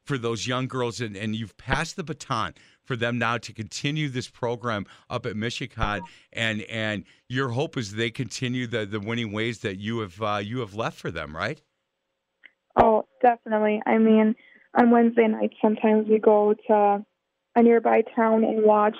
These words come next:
Speaker 2: our little eight U girls play softball. It's just truly a really good, um,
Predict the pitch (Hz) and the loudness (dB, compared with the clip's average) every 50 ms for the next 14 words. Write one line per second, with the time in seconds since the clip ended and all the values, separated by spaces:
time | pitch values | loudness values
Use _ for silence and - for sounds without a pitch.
0 | - - - 214 208 214 208 214 208 208 214 208 208 208 - _ _ _ _ _ | -2 2 4 4 4 4 4 4 4 4 4 4 4 0 -2 _ _ _ _ _
1 | _ _ - 247 247 240 226 240 233 - 233 226 226 220 220 220 220 - _ _ | _ _ 2 4 4 4 4 2 4 4 4 4 6 6 4 4 2 -2 _ _
2 | _ - 220 214 214 - - 214 202 208 208 - - 214 202 202 202 214 - _ | _ 2 4 4 4 4 4 4 4 2 0 -2 -2 0 2 2 2 0 -2 _
3 | _ _ _ _ _ _ _ - 247 247 - 277 269 - - - - - 254 240 | _ _ _ _ _ _ _ 0 2 2 4 2 2 0 -4 -12 -6 0 4 6
4 | 240 240 240 226 - - 214 208 214 208 208 214 214 208 - - 208 202 202 202 | 6 6 6 6 4 4 4 4 4 4 4 4 2 2 4 4 4 6 6 4
5 | 196 202 - _ _ _ _ _ _ _ _ _ _ _ _ _ _ _ - - | 2 0 -6 _ _ _ _ _ _ _ _ _ _ _ _ _ _ _ -4 0
6 | 107 107 - - | 0 0 0 -2